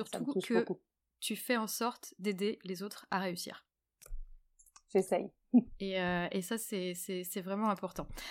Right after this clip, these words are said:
Speaker 2: Euh, donc, j'avais très, très envie, euh, de t'avoir à mon micro. Euh, si tu veux bien, on va commencer avec la blouse sur le dos pour que tu nous racontes tes recherches. Euh, mais
Speaker 1: Ok.
Speaker 2: d'abord, ma question traditionnelle, est-ce que tu portes une blouse au labo ?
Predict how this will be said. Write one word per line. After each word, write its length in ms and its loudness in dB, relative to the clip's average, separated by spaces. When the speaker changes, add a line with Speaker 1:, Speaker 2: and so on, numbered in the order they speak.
Speaker 2:
Euh, 160 10
donc, 140 4
j'avais 180 6
très, 180 0
très 220 2
envie, 360 -2
euh, 120 4
de 140 0
t'avoir 320 2
à 60 4
mon 120 2
micro. 420 -2
Euh, 140 6
si 220 0
tu 180 -2
veux 140 4
bien, 220 4
on 40 4
va 140 4
commencer 440 2
avec 160 2
la 140 2
blouse 320 0
sur 180 2
le 140 4
dos 160 2
pour 160 -6
que 100 -2
tu 180 -4
nous 100 2
racontes 360 6
tes 120 0
recherches. 480 2
Euh, 200 6
mais 220 4
Speaker 1:
Ok. 60 0
Speaker 2:
d'abord, 380 6
ma 220 4
question 280 2
traditionnelle, 800 0
est-ce 140 -2
que 80 -2
tu 160 -2
portes 320 -2
une 120 0
blouse 360 0
au 80 0
labo ? 320 0